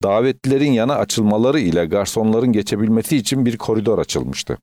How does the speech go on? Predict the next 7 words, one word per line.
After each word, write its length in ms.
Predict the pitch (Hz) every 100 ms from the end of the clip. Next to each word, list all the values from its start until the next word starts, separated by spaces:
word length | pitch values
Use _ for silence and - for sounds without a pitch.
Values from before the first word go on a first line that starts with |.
| _ _ _ _ _ _ -
Garsonlar 500 | 107 156 214 190 180
tam 320 | - 180 165
David'in 340 | 170 170 120
yanından 460 | 101 101 104 104 104
geçerlerken 760 | 104 101 110 127 190 - 92 127
genç 280 | - 139 175
adam 300 | 90 92 139